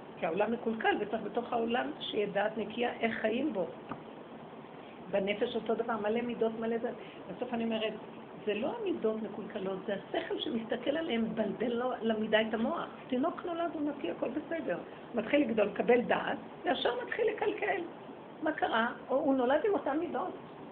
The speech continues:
רק כשהשכל של עץ הדעת מסתכל על המידה, מקלקל אותה לגמרי.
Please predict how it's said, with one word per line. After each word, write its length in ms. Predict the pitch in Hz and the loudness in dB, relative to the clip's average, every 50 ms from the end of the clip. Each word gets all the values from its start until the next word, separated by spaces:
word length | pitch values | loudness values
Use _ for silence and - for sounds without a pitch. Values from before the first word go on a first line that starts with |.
| - - - - - - - - | -14 -14 -16 -16 -16 -14 -6 -2
רק 140 | 196 208 196 - | -2 -2 -2 -2
כשהשכל 640 | - - 190 165 - - - - - - - - 240 | -2 -2 -2 -2 -2 -6 -6 -4 -4 -2 -2 -4 -4
של 180 | - - 190 196 | -4 -2 0 0
עץ 100 | 220 220 220 | 0 0 -2
הדעת 320 | - 175 180 226 - - 180 - - 202 | -4 -4 -2 -2 -2 -4 -4 -6 -8 -10
מסתכל 420 | 175 - - 180 - - 226 226 | -8 -6 -4 -4 -2 0 0 0
על 100 | 214 202 | 0 -2
המידה, 300 | 196 185 175 175 233 233 | -4 -4 -4 -4 -6 -6
מקלקל 400 | - - - 180 180 - 208 220 | -6 -6 -6 -6 -4 -4 -4 -4
אותה 180 | 233 220 233 - | -4 -4 -6 -6
לגמרי. 380 | - 180 180 202 220 247 - | -4 -2 -2 -2 -2 -2 -6